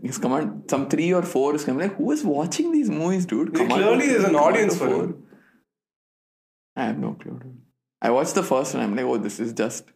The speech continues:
Speaker 1: this is like Raid without a semblance of a story.
Speaker 2: Huh.
Speaker 1: I'm not doing this again.
Speaker 2: Now, now that we're here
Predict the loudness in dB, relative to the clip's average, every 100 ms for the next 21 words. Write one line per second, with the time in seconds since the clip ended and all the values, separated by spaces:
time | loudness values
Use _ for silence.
0 | _ _ _ -4 -2 0 0 0 2 2
1 | 0 -2 -4 0 0 0 -2 -4 -10 _
2 | -20 -6 -2 0 0 -2 -2 -4 -2 -2
3 | 0 -2 -2 -4 -4 -8 -8 -4 0 0
4 | 0 0 -2 -4 -6 -6 -6 -4 0 0
5 | 0 0 0 0 2 2 4